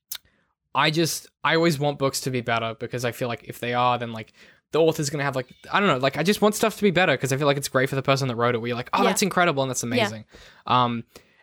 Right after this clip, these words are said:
Speaker 1: and I think that this is a product of the commercialization. Oh god, I'm gonna sound like such a fucking hippie.
Speaker 2: <laughs>
Speaker 1: Um, this kind of stuff is, like, a product of the commercialization of fiction instead of, like,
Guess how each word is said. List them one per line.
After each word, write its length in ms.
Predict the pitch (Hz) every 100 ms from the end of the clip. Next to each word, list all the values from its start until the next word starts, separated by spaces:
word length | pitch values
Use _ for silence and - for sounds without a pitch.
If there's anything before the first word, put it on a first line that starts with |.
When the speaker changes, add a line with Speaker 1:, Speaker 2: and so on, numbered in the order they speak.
| -
Speaker 1:
and 120 | 151
I 80 | 147
think 280 | 143 156 147
that 240 | 151 131
this 340 | - 135 147 -
is 100 | 143
a 60 |
product 380 | 135 - 127 123
of 220 | - 123
the 80 | 131
commercialization. 1000 | - 135 123 - 127 120 120 120 - 120
Oh 140 | 120 123
god, 120 | 110
I'm 100 | 110
gonna 140 | 117 117
sound 160 | 110
like 100 | 110
such 220 | - -
a 40 | -
fucking 440 | - - - -
hippie. 1000 | - 359 - - 740 - - 311 311 294
Speaker 2:
<laughs> 20 |
Speaker 1:
Um, 420 | 165 160 160 160 151
this 180 | 190 214
kind 180 | 254 220
of 60 | 208
stuff 220 | 185 180
is, 120 | 175
like, 140 | 160
a 60 | 170
product 340 | 160 143 143
of 60 | 147
the 60 | 139
commercialization 920 | - 131 127 - 131 123 120 - 120
of 60 | -
fiction 460 | - - - 113
instead 300 | 113 - 117
of, 100 | 113
like, 220 | 113 110